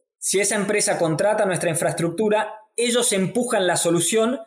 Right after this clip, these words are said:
a todos sus prestadores. Entonces, de esa manera, apalancamos y adquirimos miles de prestadores, en el caso de que sean médicos, consultorios de médicos, o hospitales, o clínicas de atención primaria,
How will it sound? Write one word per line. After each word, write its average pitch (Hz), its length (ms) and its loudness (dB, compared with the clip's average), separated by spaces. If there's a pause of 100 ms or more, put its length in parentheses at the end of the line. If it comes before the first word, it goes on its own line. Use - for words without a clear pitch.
(280)
a 156 200 -2
todos 208 280 4
sus 180 140 0
prestadores. 143 880 0 (600)
Entonces, 185 380 0
de 202 120 2
esa 226 220 0
manera, 226 680 0 (500)
apalancamos 175 840 2
y 170 60 2
adquirimos 170 960 0
miles 208 400 0
de 208 100 0
prestadores, 214 760 0
en 151 80 0
el 147 60 0
caso 160 200 0
de 156 60 0
que 156 60 0
sean 160 220 0
médicos, 170 800 0
consultorios 143 580 2
de 143 100 2
médicos, 170 680 2
o 131 80 2
hospitales, 156 680 2
o 127 120 -2
clínicas 165 380 0
de 135 80 2
atención 143 360 -2
primaria, 196 600 0